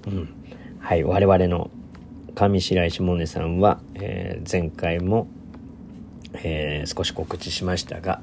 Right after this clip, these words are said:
えー、バナナマンのね、せっかくグルメ、大晦日五時間スペシャルに、えー、出るということで、それについてちょっとね、情報が少し入ったんでね、えー、皆さんに紹介しようかなと思います。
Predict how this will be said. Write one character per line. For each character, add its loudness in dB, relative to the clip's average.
え -4
ー、 -8
バ 4
ナ 6
ナ 6
マ 2
ン -4
の -4
ね、 -6
せ 0
っ -2
か 0
く 6
グ 6
ル 6
メ、 -2
大 4
晦 2
日 -4
五 0
時 -2
間 4
ス -2
ペ 4
シ 2
ャ 0
ル -2
に、 2
え -6
ー、 -12
出 4
る -4
と -10
い -4
う -6
こ -6
と -10
で、 -12
そ 6
れ 10
に 4
つ 2
い 6
て 0
ち -2
ょ 2
っ 2
と -6
ね、 -10
情 2
報 -2
が -2
少 -2
し -6
入 2
っ 0
た -8
ん -8
で -8
ね、 -10
え -2
ー、 -6
皆 -2
さ -8
ん -8
に -8
紹 -4
介 -4
し 0
よ 4
う -2
か 0
な 2
と -6
思 0
い 2
ま 0
す。 -4